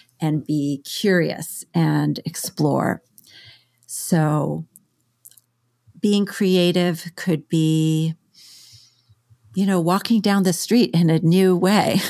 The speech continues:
<laughs> You could walk, take a walk every day. That's the same old walk. You walk with your dog. It's becoming boring. But today you're gonna decide to skip.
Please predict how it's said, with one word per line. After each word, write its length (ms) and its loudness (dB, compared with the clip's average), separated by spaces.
<laughs> 120 2
You 60 4
could 200 0
walk, 280 0
take 220 0
a 40 4
walk 320 2
every 240 2
day. 320 2
That's 240 -2
the 80 -4
same 320 2
old 200 -2
walk. 380 0
You 80 0
walk 240 -2
with 140 -2
your 100 0
dog. 400 -2
It's 140 -4
becoming 500 -4
boring. 640 0
But 140 -2
today 400 2
you're 220 -2
gonna 280 -2
decide 520 -4
to 100 -4
skip. 500 -4